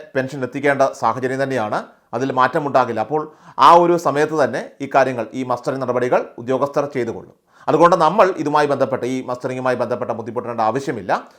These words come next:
അല്ലെങ്കിൽ നമ്മൾ ഓൺലൈൻ സർവീസ് കേന്ദ്രങ്ങളിലേക്ക് ഈ മസ്റ്ററിങ്ങുമായി ബന്ധപ്പെട്ട് ഓടേണ്ട ആവശ്യമൊന്നും തന്നെയില്ല. ബാക്കിയുള്ളവർക്കെല്ലാം തന്നെ വാർഷിക മസ്റ്ററിങ് എന്ന രീതി തന്നെ ആയിരിക്കും അവലംബിക്കുക. ഈ സംവിധാനങ്ങൾ നടപ്പിലാക്കുക രണ്ടായിരത്തി ഇരുപത്തിയഞ്ചോടെ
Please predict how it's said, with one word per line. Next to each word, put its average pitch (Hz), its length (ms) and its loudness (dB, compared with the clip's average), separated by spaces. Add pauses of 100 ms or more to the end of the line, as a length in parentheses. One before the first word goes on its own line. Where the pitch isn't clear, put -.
(160)
അല്ലെങ്കിൽ 139 300 2
നമ്മൾ 131 220 0
ഓൺലൈൻ 147 280 0
സർവീസ് 135 280 -2
കേന്ദ്രങ്ങളിലേക്ക് 127 640 -2 (280)
ഈ 156 80 0
മസ്റ്ററിങ്ങുമായി 147 520 2
ബന്ധപ്പെട്ട് 123 360 0 (140)
ഓടേണ്ട 127 280 4 (200)
ആവശ്യമൊന്നും 131 480 -2
തന്നെയില്ല. 110 280 -8 (360)
ബാക്കിയുള്ളവർക്കെല്ലാം 160 720 6
തന്നെ 151 200 2
വാർഷിക 147 420 4
മസ്റ്ററിങ് 143 400 -2
എന്ന 135 120 -2 (160)
രീതി 127 220 -4
തന്നെ 127 200 -4
ആയിരിക്കും 110 340 -6 (580)
അവലംബിക്കുക. 113 440 -4 (480)
ഈ 147 40 2 (100)
സംവിധാനങ്ങൾ 147 500 4
നടപ്പിലാക്കുക 135 540 2
രണ്ടായിരത്തി 143 420 0
ഇരുപത്തിയഞ്ചോടെ 143 580 -2